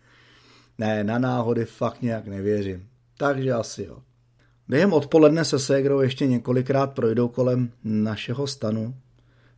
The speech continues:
do kiosku. Naposledy ještě kousek vyprovodím, ale zase tak, aby nás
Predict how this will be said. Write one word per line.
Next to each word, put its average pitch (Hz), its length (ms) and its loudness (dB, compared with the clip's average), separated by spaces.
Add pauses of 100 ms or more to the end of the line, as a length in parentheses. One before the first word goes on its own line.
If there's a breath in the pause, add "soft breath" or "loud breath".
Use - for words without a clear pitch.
do 107 120 -8
kiosku. - 600 -10 (1300 soft breath)
Naposledy 143 520 0
ještě 139 280 0
kousek 135 380 -4
vyprovodím, 120 640 -2
ale 110 320 -2
zase 107 400 -4
tak, 123 340 -2
aby 101 220 -6
nás 95 420 -10